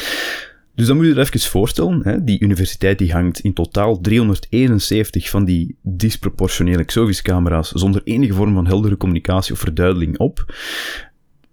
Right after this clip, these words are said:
En vervolgens spannen studenten aan protestacties en komt er een petitie omdat zij gewoon met twee klikken van de knop en even opzoeken op het internet beseffen dat er veel meer aan de hand is dan wat dat de universiteit eigenlijk zegt.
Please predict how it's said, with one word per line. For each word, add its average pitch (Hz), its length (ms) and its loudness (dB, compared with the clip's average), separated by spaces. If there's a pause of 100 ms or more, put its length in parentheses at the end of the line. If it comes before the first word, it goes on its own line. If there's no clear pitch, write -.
(160)
En - 200 -4
vervolgens 98 440 2
spannen 104 300 0
studenten 95 420 0
aan 85 140 2
protestacties - 680 -2
en 90 100 0
komt 90 220 0
er 87 60 2
een 80 60 0
petitie 110 500 0
omdat 87 220 0
zij 82 160 0
gewoon 85 340 2
met - 240 -4 (160)
twee 107 280 2
klikken 110 340 0
van 87 120 2
de 80 80 0
knop 117 260 -2
en 92 60 0
even - 400 -4
opzoeken - 380 -2
op 76 60 -2
het - 120 -2
internet 90 440 0
beseffen 87 400 -2
dat 85 120 -2
er 82 100 -2
veel 95 200 2
meer 95 140 2
aan 87 100 2
de 80 60 2
hand 98 220 0
is 90 80 -4
dan - 120 0
wat 87 100 0
dat - 100 -2
de - 80 -2
universiteit 85 500 0
eigenlijk 82 320 -2
zegt. - 340 -4